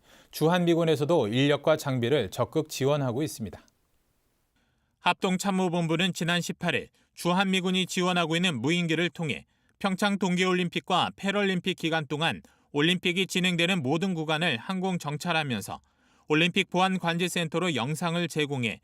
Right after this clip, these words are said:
대테러 경비 작전과 연계돼 활용되고 있다고 밝혔습니다. 특히 감시 사각 지역이나 접근 제한 지역의 영상을 올림픽 보안 관제센터로 실시간 전송해 우리 군의 대테러 경비 작전에 큰 도움을 주고 있다고 전했습니다.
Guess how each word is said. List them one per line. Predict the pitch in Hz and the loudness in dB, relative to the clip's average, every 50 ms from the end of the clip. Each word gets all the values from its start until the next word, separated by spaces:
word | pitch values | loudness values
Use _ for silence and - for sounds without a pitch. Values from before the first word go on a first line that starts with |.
| _ _ _ _ _ _ | _ _ _ _ _ _
대테러 | - 156 156 - 190 185 190 190 | 0 0 2 2 2 0 0 0
경비 | 156 180 175 170 165 180 165 | 0 -2 -2 0 0 0 0
작전과 | 170 156 - - 156 147 151 160 165 151 120 | -2 -2 -2 -4 -4 0 2 2 2 2 2
연계돼 | 107 113 131 139 139 147 139 123 156 143 110 85 - | 0 -2 -2 -2 -2 -2 0 0 0 0 0 -2 -6
활용되고 | - - 185 185 185 175 165 170 156 147 135 | -8 -6 -4 -2 -2 0 -2 -2 -2 -2 -2
있다고 | 120 - 127 117 143 175 | -2 -2 -6 -6 -4 -4
밝혔습니다. | 156 - 143 131 - 165 143 - - 120 95 87 - - _ _ _ _ _ _ _ _ _ _ _ _ _ _ _ _ _ _ | -6 -6 -8 -6 -4 -4 -6 -4 -8 -10 -10 -10 -12 -16 _ _ _ _ _ _ _ _ _ _ _ _ _ _ _ _ _ _
특히 | - 180 - - 180 139 104 95 - | -8 -4 0 2 2 2 0 -2 -4
감시 | - 156 165 180 170 202 196 | -2 -2 0 0 0 0 -2
사각 | - 196 196 175 196 190 - | 0 -2 0 0 0 -2 -2
지역이나 | - - 185 180 165 175 180 190 160 | -2 -2 0 0 0 2 2 2 0
접근 | 120 - 160 156 - _ - 196 190 170 | 0 -2 -6 -8 -6 _ -2 -2 -2 0
제한 | - 170 170 185 185 180 | 2 2 2 2 0 0
지역의 | 156 175 165 160 185 185 156 | 0 0 0 0 0 0 0
영상을 | 123 123 147 151 - 160 139 131 87 69 - _ _ _ _ | 0 -2 -2 -2 -4 -4 -4 -4 -6 -8 -12 _ _ _ _
올림픽 | - 151 160 175 180 - 190 170 - | 0 0 2 2 2 2 0 -2 0
보안 | - 175 175 180 185 185 175 | 0 2 2 2 2 2 0
관제센터로 | 185 180 175 170 175 160 - 175 156 135 160 151 170 175 135 | -2 -2 0 -2 -2 -2 -2 -4 -2 -2 -2 0 0 0 0
실시간 | - - 202 190 165 - - 160 180 180 165 | -2 -2 -2 -2 -2 -4 -2 -2 -2 -2 -2
전송해 | - 135 139 160 156 170 165 139 117 - - _ _ _ _ _ _ _ - | -4 -6 -6 -4 -4 -4 -4 -4 -4 -8 -8 _ _ _ _ _ _ _ -4
우리 | 156 156 180 | 0 0 0
군의 | 160 180 190 202 185 | 2 2 2 2 2
대테러 | - 180 180 165 - 190 185 202 170 | 0 -2 -2 0 0 0 0 0 0
경비 | - 175 160 160 175 180 | 0 -2 -2 0 0 0
작전에 | 180 170 - - 170 160 175 151 95 82 - | -2 -2 -2 -2 -2 0 0 -2 -2 -4 -8
큰 | - - 202 190 185 147 | -8 -6 -4 -4 -4 -4
도움을 | - 147 160 180 185 180 175 180 170 | -2 0 2 2 2 2 0 -2 -2
주고 | - - 156 139 151 | -4 -4 -4 -2 -2
있다고 | 131 113 - 117 110 131 160 147 104 | -2 -2 -4 -6 -4 -2 -4 -4 -4
전했습니다. | - 123 127 143 156 135 - - 123 95 85 - - - | -6 -8 -6 -6 -6 -6 -8 -10 -10 -10 -10 -12 -16 -20